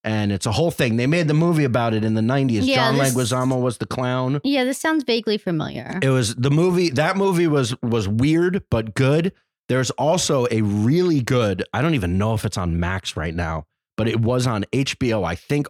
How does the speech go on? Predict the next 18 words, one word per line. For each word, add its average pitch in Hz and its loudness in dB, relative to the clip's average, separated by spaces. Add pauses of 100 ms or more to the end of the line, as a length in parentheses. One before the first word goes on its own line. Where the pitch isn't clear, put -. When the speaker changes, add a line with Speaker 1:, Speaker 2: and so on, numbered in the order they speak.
Speaker 1:
also 117 0
in 95 -2
the 92 -2
nineties, 92 -2
like, 92 -6
very 110 -2
early 104 -2
H 104 -4
B 98 -2
O, 101 -2 (280)
made 113 0
an 104 0 (100)
animated 127 0
series 107 0
that 101 -2
is 90 -2
very, 98 0 (640)
um, 85 -2